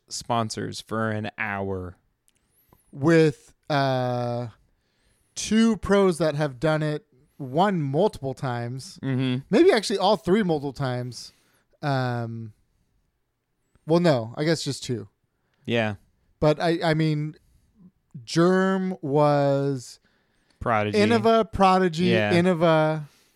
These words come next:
Speaker 2: And I don't know what Ulibarri was. He was probably Innova.
Speaker 1: You,
Speaker 2: I think he went Innova, Prodigy,
Speaker 1: Yeah.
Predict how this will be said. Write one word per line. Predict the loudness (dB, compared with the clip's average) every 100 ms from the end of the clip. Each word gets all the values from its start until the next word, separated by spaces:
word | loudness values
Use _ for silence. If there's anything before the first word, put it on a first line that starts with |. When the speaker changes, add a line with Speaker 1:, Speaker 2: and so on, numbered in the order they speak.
| _ _ _ _ -20 _ _ -2
Speaker 2:
And | 0 0 0
I | 2
don't | 4 4
know | 4 4 2 -6
what | -4 2 2 2
Ulibarri | 0 2 2 2 2 2
was. | 0 0
He | 0
was | 0
probably | 0 0
Innova. | -2 -4 -2 -4 -4 -10 _ _ _ _ _ _ -14
Speaker 1:
You, | -10 -10 -14 -20 _
Speaker 2:
I | -4
think | -2 0
he | 0
went | 0 0 0
Innova, | 0 2 2 2 2
Prodigy, | 2 4 2 -2 -2 0
Speaker 1:
Yeah. | -2